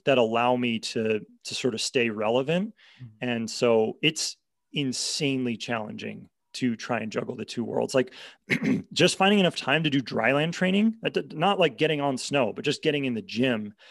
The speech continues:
Speaker 1: to make sure that I'm healthy and strong enough is super tough.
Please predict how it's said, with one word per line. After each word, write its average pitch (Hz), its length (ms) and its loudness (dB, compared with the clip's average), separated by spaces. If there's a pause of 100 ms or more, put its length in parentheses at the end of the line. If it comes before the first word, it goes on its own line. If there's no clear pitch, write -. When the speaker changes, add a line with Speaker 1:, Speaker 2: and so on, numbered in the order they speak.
(220)
Speaker 1:
to - 40 -4
make 143 160 0
sure 147 160 2
that 131 100 4
I'm 110 140 -2
healthy 175 720 -4 (260)
and 123 140 -6
strong 127 320 -4
enough 185 320 -6
is 117 420 -4 (460)
super - 460 0
tough. - 500 -6